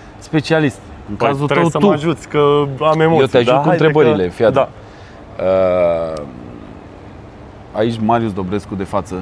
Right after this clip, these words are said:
Speaker 1: de
Speaker 2: Așa.
Speaker 1: spate, ca să zic
Speaker 2: Da.
Speaker 1: așa, e foarte curios să-și cumpere un set de jante.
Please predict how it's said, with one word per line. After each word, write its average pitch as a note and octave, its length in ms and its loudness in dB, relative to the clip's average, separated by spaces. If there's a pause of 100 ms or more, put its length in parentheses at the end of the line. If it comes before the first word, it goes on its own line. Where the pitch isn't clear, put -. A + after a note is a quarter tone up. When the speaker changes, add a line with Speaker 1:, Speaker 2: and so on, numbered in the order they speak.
(160)
Speaker 1:
de B2+ 140 -4
Speaker 2:
Așa. - 20 -2
Speaker 1:
spate, G#2 420 -2
ca F2+ 100 -8
să G2 120 -10
zic G2+ 120 -8
Speaker 2:
Da. G2+ 80 0
Speaker 1:
așa, B2 160 -2
e D#3 40 -2
foarte D3 320 -4
curios C3+ 280 -4
să-și A#2+ 180 -10
cumpere A#2 480 -6
un G#2 140 -2
set G#2 260 -6
de A2+ 240 0
jante. F#2+ 440 -2